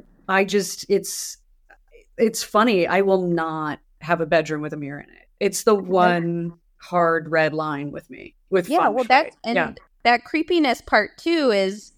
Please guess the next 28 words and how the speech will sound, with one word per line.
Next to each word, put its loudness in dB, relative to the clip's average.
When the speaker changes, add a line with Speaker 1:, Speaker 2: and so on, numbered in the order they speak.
Speaker 2:
you -2
know, 2
there's 2
a 0
whole 0
other 2
level 0
to -8
it. 2
Let's -6
say -2
you -2
get 2
up 0
in -4
the -4
middle -2
of -2
the 2
night 0
to -12
go 2
to 4
the -4
bathroom 0
Speaker 1:
Yeah. -6
Speaker 2:
and 0
you 4